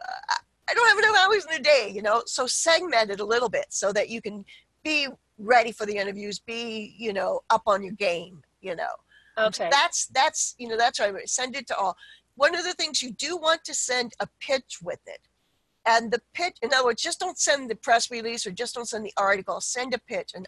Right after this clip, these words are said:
Speaker 1: all the pitch is, is, you know, a little information above the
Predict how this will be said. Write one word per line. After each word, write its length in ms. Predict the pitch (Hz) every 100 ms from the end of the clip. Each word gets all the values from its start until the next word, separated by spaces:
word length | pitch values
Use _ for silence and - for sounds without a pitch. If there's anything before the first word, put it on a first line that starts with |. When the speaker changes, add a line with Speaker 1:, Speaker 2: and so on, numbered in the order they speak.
| -
Speaker 1:
all 180 | 254 320
the 120 | 370
pitch 340 | 330 254 -
is, 320 | 214 214 208 - - - - _
is, 480 | 226 214 196 - -
you 140 | - 220
know, 140 | 214 214
a 80 |
little 320 | 214 247 302 285
information 880 | 277 277 254 233 233 - 233 233 226 -
above 540 | 190 175 220 247 240
the 220 | 226 254